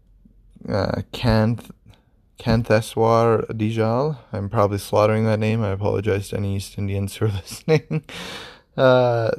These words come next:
the verse they're giving here is, uh, from Hebrews thirteen, thirteen to fourteen. "Let us then go to him outside the camp,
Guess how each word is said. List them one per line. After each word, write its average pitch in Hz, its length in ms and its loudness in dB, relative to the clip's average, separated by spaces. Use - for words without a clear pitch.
the 120 220 0
verse 135 320 2
they're 117 440 2
giving 113 500 0
here 107 500 2
is, 98 500 0
uh, 98 480 2
from 98 300 0
Hebrews 107 800 2
thirteen, 110 640 0
thirteen 107 340 0
to 101 80 -4
fourteen. 95 680 -4
"Let 104 160 6
us 123 220 2
then 107 300 -2
go 104 180 2
to 101 80 0
him 98 400 -2
outside 98 640 2
the 95 80 -8
camp, 95 500 -2